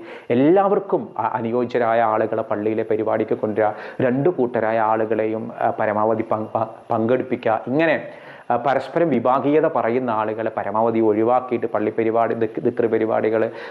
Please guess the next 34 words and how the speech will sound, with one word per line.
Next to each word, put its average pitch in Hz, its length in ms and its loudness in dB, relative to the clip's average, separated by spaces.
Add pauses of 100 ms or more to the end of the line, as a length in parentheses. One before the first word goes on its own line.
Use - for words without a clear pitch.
(120)
മജ്ലിസുകൾ 117 460 0
എന്നൊക്കെ 113 240 -2
ഒഴിവാക്കിയിട്ട് 117 520 2
നാടിൻ്റെ 156 520 2
ഒരു 135 60 -2
ഐക്യം 107 440 -4
എന്നുള്ളതായിരുന്നു 110 580 0
ഈ - 20 0
ഉസ്താദിൻ്റെ 131 380 0
ഒരു 143 80 2
ശീലം. 143 380 2 (520)
ഉസ്താദ് 143 300 0
നന്നായിട്ട് 135 400 2
പ്രസംഗിക്കുമ്പോൾ 123 520 -2
തന്നെ 120 120 0
നാട്ടിലെ 117 320 0
മദ്രസകളിലൊക്കെ 120 880 2
പ്ലസ് 117 340 -2
ടു 127 40 2
വരെ 120 220 4
മദ്രസകൾ 113 600 0
കൊണ്ടുവന്നു. 117 440 0 (460)
ഇങ്ങനെ 202 200 4
ആ 196 60 4
നാടിന് 160 500 4
വേണ്ടപ്പെട്ട 123 500 2
ഒരാളായിട്ട് 113 460 2
മാറി. 110 200 2
അപ്പോഴാണ് 151 400 2
ഇയാൾക്ക് 151 300 2
തോന്നിയത് 127 380 0
ഈ 139 100 2
ഒരു 139 80 4
ആഭാസത്തിനെതിരെ 131 840 0